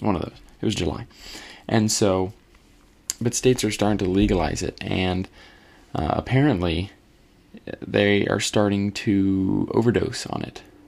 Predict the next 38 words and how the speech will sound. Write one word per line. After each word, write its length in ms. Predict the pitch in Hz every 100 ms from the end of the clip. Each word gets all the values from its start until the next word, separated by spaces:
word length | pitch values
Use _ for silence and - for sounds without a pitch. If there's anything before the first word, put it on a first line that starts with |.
| -
Uh, 200 | - -
kids 240 | - 127 104
are 80 | 104
starting 380 | - 95 87
to, 300 | - - 113 -
and 140 | 87
it 60 | 101
seems 340 | - 123 117
a 100 | -
lot 280 | 101 98 90
of 100 | 95
it's 160 | - -
accident, 520 | 73 101 - - -
but, 160 | - -
uh, 120 | - -
we'll 100 | 104
start 240 | - 90
the 120 | 85 78
article 340 | - - 80
now. 260 | - - - - - - - -
Last 240 | 160 185
month, 260 | 104 90 95
Elizabeth 440 | 104 127 131 131
Perry 260 | - 107 101
felt 240 | - 90
helpless 340 | 107 92 95 98
as 140 | 95
it 80 | 95
became 280 | - 127 123
clear 220 | - 101
something 260 | - 92 90
was 140 | 87
very 240 | 107 107
wrong 240 | 104 87 95
with 120 | 98
her 80 | 90
twenty-one-month-year-old 1080 | - 98 95 92 87 90 87 92 87 85
son. 400 | - - 50 50